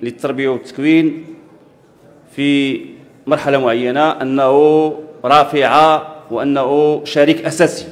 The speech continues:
للقطاع العلو-، العمومي للنهوض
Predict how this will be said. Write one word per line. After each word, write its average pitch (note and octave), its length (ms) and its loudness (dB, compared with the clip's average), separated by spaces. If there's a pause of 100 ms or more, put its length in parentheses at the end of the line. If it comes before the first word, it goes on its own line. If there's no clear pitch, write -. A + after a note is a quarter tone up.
للقطاع C3 400 -2
العلو-، C3+ 440 0
العمومي D3 720 4 (1600)
للنهوض D3+ 800 2